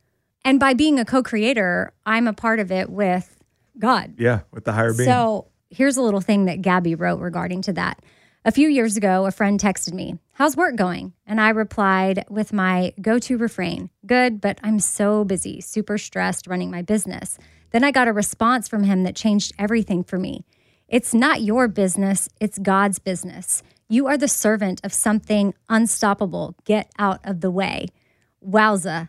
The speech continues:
Speaker 1: there it was, the nugget of truth that I hadn't seen. In that moment, I realized I was using work as another form of addiction.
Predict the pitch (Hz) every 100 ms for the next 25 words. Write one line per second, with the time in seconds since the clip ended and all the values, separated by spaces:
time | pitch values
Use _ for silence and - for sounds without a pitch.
0 | _ 196 226 269 214 208 175 180 - 196
1 | 202 214 254 254 - 240 202 202 185 175
2 | 190 185 - - 175 165 - _ 226 262
3 | 269 226 220 202 170 185 185 220 220 180
4 | - - - 202 226 247 202 214 220 247
5 | 226 226 185 - 190 196 196 214 208 208
6 | 202 185 170 196 - - -